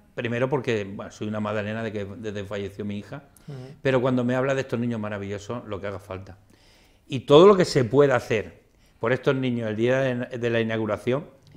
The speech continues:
Speaker 1: claro, si uno tuviera dinero, yo montaba, bueno, montaba un show.
Speaker 2: Claro.
Speaker 1: Porque conozco a muchísima gente. <clears throat> Eh, aparte de eso, yo tengo también el programa mío, Vaya Noche, que es de famoseo,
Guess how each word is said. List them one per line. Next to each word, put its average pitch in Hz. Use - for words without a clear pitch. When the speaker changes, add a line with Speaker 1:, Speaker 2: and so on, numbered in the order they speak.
Speaker 1:
claro, 123
si -
uno 139
tuviera 127
dinero, 110
yo 110
montaba, 107
bueno, 98
montaba 104
un 113
show. 98
Speaker 2:
Claro. 123
Speaker 1:
Porque 107
conozco 104
a -
muchísima 101
gente. 135
<clears throat> -
Eh, 131
aparte 131
de 156
eso, 135
yo 127
tengo 143
también 120
el 123
programa 120
mío, 127
Vaya 117
Noche, 143
que 104
es 107
de 107
famoseo, 117